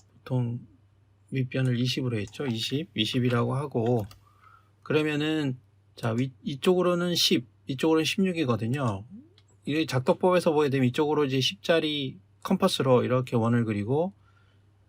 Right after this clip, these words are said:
이쪽에서는 자, 십육짜리로 기준점 잡아서 컴퍼스로 원을 이렇게 그려서 교점을 이렇게 하나 만들어야 되잖아요. 그런 원리를 한번 이용해 보면은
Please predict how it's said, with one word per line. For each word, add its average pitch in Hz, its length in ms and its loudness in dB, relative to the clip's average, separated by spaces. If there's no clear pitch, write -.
이쪽에서는 139 720 0
자, 123 160 -4
십육짜리로 131 720 0
기준점 127 480 0
잡아서 117 320 -4
컴퍼스로 139 460 0
원을 120 160 4
이렇게 117 240 -4
그려서 113 520 -2
교점을 131 680 2
이렇게 110 180 -10
하나 127 220 0
만들어야 117 400 2
되잖아요. 107 540 -2
그런 175 240 4
원리를 156 420 4
한번 151 240 0
이용해 123 320 4
보면은 107 640 -2